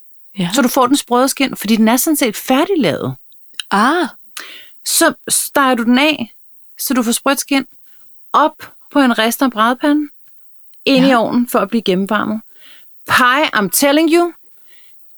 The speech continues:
Speaker 2: ingen får sej and. Alle får lækker, mjuk, øh, øh, mør, velsmagende and. Og det dufter stadig and.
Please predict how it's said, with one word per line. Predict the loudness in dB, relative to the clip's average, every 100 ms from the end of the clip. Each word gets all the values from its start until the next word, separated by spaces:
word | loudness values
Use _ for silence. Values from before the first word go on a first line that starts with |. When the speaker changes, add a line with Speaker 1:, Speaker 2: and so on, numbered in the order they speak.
| _
Speaker 2:
ingen | 0 2 4 4 4
får | 2 0
sej | 0 0 0 0
and. | -2 -4 -10 -20 _ _
Alle | 0 2 2 0
får | 2 2 0 -2
lækker, | -6 -2 2 2 2 2 2
mjuk, | 4 4 6 4 2 -2 -10 -14 -14 _ _ -20 _ -2
øh, | 2 2 0 -6 _ _
øh, | -2 0 0 -2 -4 -8 _ _ -20 -20 _ -20 -20 _ _ -2
mør, | 4 6 6 4 0 -8 -14 _ -20 -8
velsmagende | 0 2 0 -2 -4 -2 -4
and. | -2 -4 -4 -20 -20 _ -20 -20 -20 -20 -8 0
Og | 2 2 -2 -4
det | -2 0
dufter | 0 0
stadig | -4 0 2 2
and. | 2 0